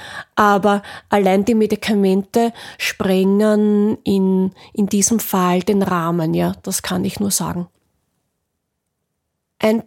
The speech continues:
Beispiel, das uns zeigt, dass Vorsorge nicht nur etwas für später ist. Es geht also um den Selbstschutz und um die Würde, würde ich sagen, gerade für uns Frauen, die viel unbezahlte Care-Arbeit leisten.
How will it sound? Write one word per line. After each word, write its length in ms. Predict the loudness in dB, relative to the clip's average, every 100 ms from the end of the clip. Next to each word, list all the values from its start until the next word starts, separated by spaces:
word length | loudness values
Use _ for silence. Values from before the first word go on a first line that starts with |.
| -2
Beispiel, 1000 | 0 2 0 -2 -2 0 0 0 0 -4 _ _ _ _
das 260 | 0 0 0
uns 320 | 0 0 0
zeigt, 480 | 2 2 2 -2 0
dass 240 | 0 -2
Vorsorge 800 | -2 0 0 2 2 2 2 2
nicht 560 | 2 2 2 -2 -2 0
nur 180 | 2 0
etwas 380 | -2 -2 -2
für 160 | 0 -2
später 580 | -2 0 0 0 0 0
ist. 220 | 2 2
Es 160 | 0 0
geht 180 | 0
also 220 | 0 0 0
um 180 | 0
den 160 | 0 0
Selbstschutz 720 | 0 -2 -4 -6 -2 -2 -2
und 420 | -2 0 0 0 0
um 180 | 0
die 180 | 0 0
Würde, 340 | 2 2 2 0
würde 180 | 0
ich 140 | -2 -2
sagen, 360 | 2 2 2 -2 _
gerade 540 | -2 0 2 0 0 -2
für 240 | 0 0
uns 220 | 0 -2
Frauen, 520 | -4 -2 0 2 0 -2 -12 -18 -6
die 80 | -4
viel 480 | -4 -2 0 0 -2
unbezahlte 1040 | -2 0 0 -2 -4 -2 0 0 -2 -6
Care-Arbeit 840 | -8 -4 0 0 0 -2 -2 -6 -4
leisten. 500 | -4 -4 -4 -6